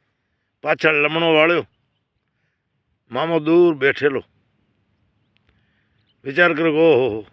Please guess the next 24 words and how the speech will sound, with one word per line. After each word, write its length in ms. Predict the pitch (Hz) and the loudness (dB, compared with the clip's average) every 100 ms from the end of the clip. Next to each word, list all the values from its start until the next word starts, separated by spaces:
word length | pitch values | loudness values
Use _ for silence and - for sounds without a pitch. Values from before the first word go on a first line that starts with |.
| _ | _
વારે 420 | 117 147 156 151 | -2 0 2 2
સંસાર, 520 | 120 131 - 143 147 113 _ _ _ _ - - - _ _ _ - - _ | -2 -8 -4 -2 -2 -6 _ _ _ _ -20 -20 -20 _ _ _ -20 -20 _
પણ 120 | 175 185 | -2 0
હવે 160 | 202 | 0
પાછો 360 | 170 190 196 202 | 0 0 2 0
નથી 220 | 165 135 | 0 -2
વળવો, 320 | 131 117 101 - _ _ _ _ _ _ _ _ - - 139 | -2 -2 -4 -10 _ _ _ _ _ _ _ _ -20 -16 -4
હવે 140 | 175 | -2
તો 100 | 170 | -2
કાશી 420 | 139 165 143 175 | -2 -2 0 0
જઈશ 300 | 165 180 170 | 2 2 2
ને 140 | 156 135 | -2 -6
વિદ્યા 340 | 120 123 147 | -6 -2 -2
પ્રાપ્ત 340 | 117 101 95 | -2 -10 -12
કરીશ. 360 | - 98 95 - _ _ _ _ _ _ _ _ _ _ | -16 -16 -16 -20 _ _ _ _ _ _ _ _ _ _
એ 80 | - | -8
પંદર 320 | 165 151 160 | -6 -2 0
વર્ષનો 320 | 160 151 139 143 | 0 -2 -4 -4
બાળક 440 | 135 151 - - _ _ _ _ _ _ _ _ - _ _ _ _ _ | 0 0 -2 -16 _ _ _ _ _ _ _ _ -20 _ _ _ _ _
આખો 380 | 135 151 147 156 | -4 -2 0 0
રણ 200 | 143 160 | 0 0
વીંધીને 400 | 151 147 151 131 | -2 0 0 -2
સોયગામ 540 | - 127 139 143 135 | -6 -4 -2 -4 -2
આવ્યો. 240 | 120 110 | -2 -2